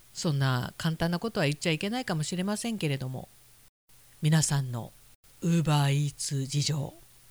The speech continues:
今度なんかで教えてください。てなわけでティーグル、この番組は春菜志望、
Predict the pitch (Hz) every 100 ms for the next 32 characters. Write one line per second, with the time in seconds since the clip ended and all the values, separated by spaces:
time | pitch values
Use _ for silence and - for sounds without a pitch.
0 | - - - 151 139 139 - - 139 -
1 | 131 175 - - - 139 - 139 - -
2 | 127 - 127 - - - - - - 370
3 | 349 311 302 311 320 196 180 165 - -
4 | - 214 214 208 185 165 156 131 127 277
5 | 302 - 247 226 208 151 127